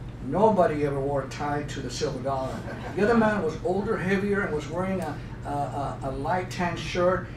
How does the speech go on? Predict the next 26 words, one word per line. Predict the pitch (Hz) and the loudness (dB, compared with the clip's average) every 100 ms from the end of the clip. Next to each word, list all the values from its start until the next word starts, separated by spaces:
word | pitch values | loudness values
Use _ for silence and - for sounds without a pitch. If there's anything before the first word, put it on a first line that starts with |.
| - | -8
and | 151 139 - | -6 -4 -2
khaki-colored | 170 175 185 175 165 156 | -2 -2 -4 -2 -2 0
dress | 160 160 | -2 -4
pants. | - 135 - - - - - - | -6 -6 -6 -10 -10 -12 -10 -6
"They | 156 | -4
must | 165 170 | -4 -6
be | 190 | -6
connected | - 160 165 - - | -6 -6 -6 -8 -8
to | |
the | 165 151 | -8 -6
protest, | 190 - - - - | -6 -6 -8 -10 -8
probably | 127 - 151 180 | -8 -4 -4 -6
cops," | - - - - - | -6 -6 -6 -8 -10
she | |
thought. | - - - - - - - - | -8 -8 -8 -10 -12 -12 -10 -6
As | |
she | - 180 | -4 -2
wiped | 165 175 - | 0 0 0
the | 160 | -4
bar, | 151 147 - | -2 0 -2
she | - | -4
stared | - 160 151 143 | -4 -2 -2 -2
at | 147 | -2
Guillermo. | 151 165 - - - - - - - | -2 -2 -6 -8 -10 -12 -12 -12 -8
"Excuse | - - 143 202 139 | -8 -2 0 0 0
me, | 110 98 | -2 -4